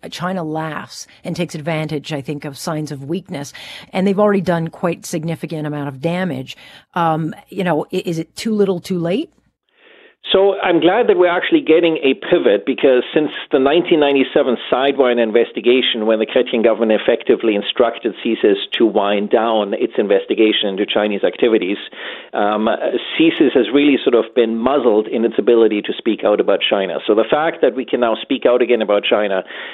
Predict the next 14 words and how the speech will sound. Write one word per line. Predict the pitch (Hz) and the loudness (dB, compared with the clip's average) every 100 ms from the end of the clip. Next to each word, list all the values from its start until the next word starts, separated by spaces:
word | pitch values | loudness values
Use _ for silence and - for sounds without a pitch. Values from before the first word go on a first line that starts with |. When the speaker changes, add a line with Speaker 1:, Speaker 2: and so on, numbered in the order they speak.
| - | -2
Speaker 2:
that | 131 151 | 0 2
I | 151 - | 2 2
think | 139 120 | -2 -2
in | 123 | -2
itself | 113 - 127 117 104 - | -2 0 0 2 0 -2
is | - 110 | -2 0
a | |
really | 107 113 110 113 | 2 4 4 4
important | 117 104 - 120 107 113 101 | 2 -2 0 2 2 0 -4
milestone | 95 104 101 - 101 90 92 | -2 0 -2 0 0 -2 -2
for | 113 | -4
Canada. | 95 - 110 95 85 - - - - - | -2 0 0 2 -2 -2 -10 -14 -14 -4
Um, | - 117 120 123 - 143 - | -2 0 0 0 0 -2 0
but, | 147 135 | 2 2